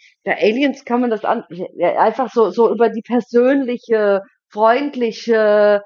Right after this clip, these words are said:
konstruktive Ebene geht. Und das ist etwas, wo Beverly wahrscheinlich einfach aus Erfahrung weiß, hier geht das leider nicht. Und da muss sie einfach, ja, knallhart, äh, Ellen Ripley-mäßig,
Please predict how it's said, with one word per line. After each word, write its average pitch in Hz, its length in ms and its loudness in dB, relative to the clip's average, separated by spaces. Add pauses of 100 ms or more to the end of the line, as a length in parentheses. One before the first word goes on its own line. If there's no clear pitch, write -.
(180)
konstruktive 233 880 -2
Ebene 175 560 -2
geht. 139 380 -6
Und 180 320 -8 (300)
das 233 220 2
ist 277 120 -6
etwas, 269 400 0
wo 233 100 0
Beverly 254 540 2
wahrscheinlich 247 640 0
einfach 233 300 -2
aus 196 200 -2
Erfahrung 220 540 -2
weiß, 233 300 0
hier 247 180 -4
geht 269 280 -4
das 196 200 -6
leider 170 360 0
nicht. 185 320 -6 (280)
Und 214 220 0
da 214 120 2
muss 226 300 -4
sie 262 160 0
einfach, 226 520 -2 (300)
ja, 180 460 0 (100)
knallhart, 226 840 0 (240)
äh, 214 260 2
Ellen 247 380 2
Ripley-mäßig, 226 1200 -6